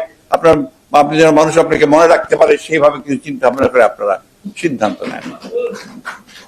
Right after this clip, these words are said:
আমরা মনে করি যে এই দেশকে বাঁচাতে হলে আজকে নতুন চিন্তা ভাবনা নিয়ে এগোতে হবে, এবং সেই নতুন চিন্তা ভাবনার মধ্যে অবশ্যই আপনাকে এই দেশ,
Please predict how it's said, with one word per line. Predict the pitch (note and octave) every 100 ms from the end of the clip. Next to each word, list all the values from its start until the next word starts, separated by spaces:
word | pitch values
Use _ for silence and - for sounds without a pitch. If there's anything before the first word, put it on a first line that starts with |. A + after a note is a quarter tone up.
| _
আমরা | - D3+ F#3 F#3+
মনে | F#3+ F#3+
করি | F#3+ G3 B3 B3 _ _ _ _ _ _ _ _ _ _ _ -
যে | C#3 C3+
এই | C3+ E3 E3
দেশকে | D3 D#3+ - D3+
বাঁচাতে | C3 B2+ C#3 C#3
হলে | C3 E3+ F3 _ _ _ _ _ _ _ -
আজকে | - - C#3+
নতুন | E3 A3 F#3+
চিন্তা | D#3+ A3 F#3 D#3
ভাবনা | D3+ D3 C3+
নিয়ে | A#2+
এগোতে | G#2 G2+ F2
হবে, | - _ _ _ _ _ - - -
এবং | C3+
সেই | C3+ D3
নতুন | C#3 D3+ F#3+ D#3
চিন্তা | - E3+ - -
ভাবনার | D3 - C3
মধ্যে | B2+ B2+
অবশ্যই | E3+ G3+ - G3 E3+ - _ _ _ _ _ -
আপনাকে | C3+ C3 C#3+ - A2+ - _ _ -
এই | D3 C3+
দেশ, | B2+ B2+